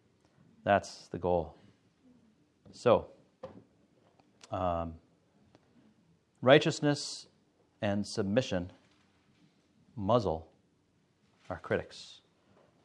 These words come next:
And when you look up that word for silence, muzzle is, uh, first definition in some lexicons. Muzzles them. Isn't that something? They, in other words, they, there's something that they wouldn't like about it.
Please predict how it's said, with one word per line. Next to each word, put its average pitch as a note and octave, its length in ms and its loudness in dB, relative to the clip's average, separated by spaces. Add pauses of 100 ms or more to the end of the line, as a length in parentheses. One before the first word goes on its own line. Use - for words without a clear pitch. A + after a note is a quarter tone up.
(320)
And G#2 380 4
when A2 100 2
you B2 60 4
look E3 200 2
up D3+ 180 6
that B2+ 200 6
word A#2 320 4
for G#2 120 -4
silence, - 680 0
muzzle G2+ 440 -2 (200)
is, F2+ 380 -10
uh, F2 300 -4 (140)
first - 260 -2
definition C3 440 -2
in E2 80 -10
some G2+ 220 -8
lexicons. D#2+ 680 -12 (480)
Muzzles G2+ 320 -2
them. C#2 120 -12 (840)
Isn't C3+ 100 -10
that - 120 -6
something? C3 340 -10 (260)
They, B2 260 2
in C3 120 -2
other C#3 180 4
words, B2+ 260 2
they, B2 260 2
there's A#2+ 260 -6
something C#3+ 280 -4
that A2+ 120 -6
they G#2+ 280 0 (220)
wouldn't C3 320 0
like A#2 200 4
about G2 280 2
it. - 100 -6